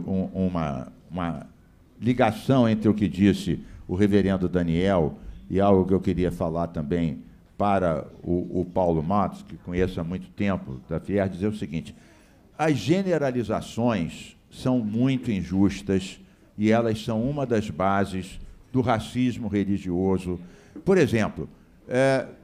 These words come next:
você chegar, por exemplo, tem uma guerra no Oriente Médio, né? É, eu, por exemplo, eu sou judeu. Eu sempre combati o expansionismo, sempre defendi, é,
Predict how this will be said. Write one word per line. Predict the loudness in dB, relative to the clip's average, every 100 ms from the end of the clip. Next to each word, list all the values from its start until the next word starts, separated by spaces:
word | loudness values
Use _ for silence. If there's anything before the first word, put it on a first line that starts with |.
| -20 -20 -20 _ -20 -20 _ _ _ _ -20 -20 -20 _ -20 -20 -20 -20 -20 _ _ -20 -20 -20 _ -20 -2
você | -2 2 2
chegar, | 2 0 0 0 0
por | -2
exemplo, | -2 -8 -16 -6
tem | 0
uma | 2
guerra | 4 2 2
no | 2
Oriente | 0 0 -2 -6
Médio, | -6 -6 -12 -20 _ _ -4
né? | 0 0 -4 -16 -20 -20 -20 -20 -20 -20 -10
É, | -2 2 2 0 -2
eu, | 2 2
por | 2 0
exemplo, | 0 0 0 -2 -6 -8 -10 -10
eu | -8
sou | -4
judeu. | -4 -2 0 0 -2 -12 -20 -18 -12 -12 -12 -20 -10
Eu | 0 0
sempre | 2 -2 -2
combati | -4 -4 0 -2 -2 -2
o | -2
expansionismo, | -2 -4 -6 -2 -4 0 2 2 0
sempre | -6 -4 -4
defendi, | 0 0 2 -2 0 2 2 0 -6 -14 -2
é, | 2 4 2 2 0